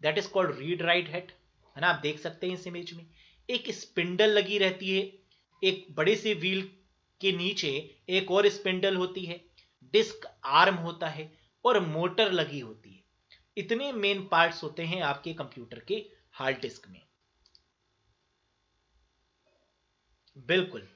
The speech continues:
very good अभिषेक तिवारी जी, बिल्कुल सही। फ़ाइव टू डबल ज़ीरो, सेवन टू डबल ज़ीरो, ये इसकी आरपीएम speed है ना।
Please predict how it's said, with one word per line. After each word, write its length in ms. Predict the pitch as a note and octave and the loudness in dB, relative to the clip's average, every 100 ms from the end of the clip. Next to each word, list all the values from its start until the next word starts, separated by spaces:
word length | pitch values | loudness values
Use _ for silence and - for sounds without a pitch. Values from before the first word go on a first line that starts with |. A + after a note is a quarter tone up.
| _ | _
very 140 | E3+ F#3+ | 6 6
good 180 | F#3 | 4
अभिषेक 400 | E3+ E3 - E3 | 2 0 -2 -4
तिवारी 300 | - E3 D#3 D3+ | 0 4 4 2
जी, 200 | F#3+ - _ _ | -6 -12 _ _
बिल्कुल 360 | B2+ D3 D3 F3+ | -8 -2 0 0
सही। 300 | - F3+ A3 - - _ _ _ _ _ _ | 0 -4 -4 -14 -20 _ _ _ _ _ _
फ़ाइव 300 | D#3 F#3 F#3+ | 4 4 2
टू 80 | G3 | -4
डबल 240 | F#3 E3 D#3+ | 0 0 0
ज़ीरो, 240 | D#3+ G#3+ | 4 4
सेवन 380 | G#3+ E3 D#3 F3 | 4 4 4 2
टू 140 | F3 F#3 | 0 0
डबल 220 | E3 E3 | 0 0
ज़ीरो, 240 | D3+ E3+ | -2 0
ये 220 | G3 D#3+ F#3+ | 0 2 0
इसकी 280 | - - - - | -2 -8 -14 -2
आरपीएम 560 | C#3 E3+ E3+ G#3 G#3 F#3 | 4 4 4 2 2 2
speed 400 | D#3+ - G2 - - _ _ _ _ _ _ _ _ | -4 -12 -20 -20 -20 _ _ _ _ _ _ _ _
है 140 | D3 | -10
ना। 140 | G#3 | -10